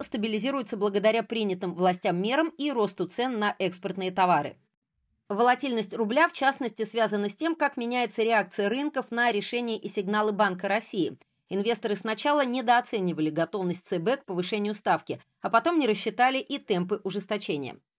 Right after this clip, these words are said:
Впрочем, основной шаг к более стабильному курсу сделан, считают экономисты. Новые требования к экспортёрам насытят рынок валютой, и в ближайшие месяцы волатильность снизится, прогнозируют эксперты. Помимо требований к валютной выручке,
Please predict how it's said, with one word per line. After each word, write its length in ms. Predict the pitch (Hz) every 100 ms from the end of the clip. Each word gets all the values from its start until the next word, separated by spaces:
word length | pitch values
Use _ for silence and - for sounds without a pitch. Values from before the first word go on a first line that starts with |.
| _ _ _
Впрочем, 380 | - 359 - 330
основной 380 | - 262 247 214
шаг 200 | 285 262
к 60 |
более 280 | 214 247 185
стабильному 540 | 180 196 196 175 170
курсу 320 | 180 302 - 285
сделан, 460 | 196 202 175 151
считают 420 | 151 180 214 208
экономисты. 640 | 202 190 185 170 143 - - _ _ 208
Новые 280 | 220 202
требования 500 | 185 247 262 233 190
к 80 | 180
экспортёрам 600 | 180 - 226 185 262 254
насытят 480 | 196 196 214 180 180
рынок 320 | 180 170 160
валютой, 420 | 165 170 240 285 294
и 140 | 220
в 60 | 185
ближайшие 480 | 190 190 175 -
месяцы 420 | 170 214 226 214 214
волатильность 600 | 170 165 208 214 208 -
снизится, 520 | 220 208 147 - 156
прогнозируют 640 | 147 147 156 156 139 135
эксперты. 540 | 156 - 156 147 - - _ _ _ _ _ -
Помимо 300 | 196 214 202
требований 540 | 226 220 185 185 185
к 100 | 185
валютной 380 | 196 196 180 175
выручке, 440 | 247 302 - 185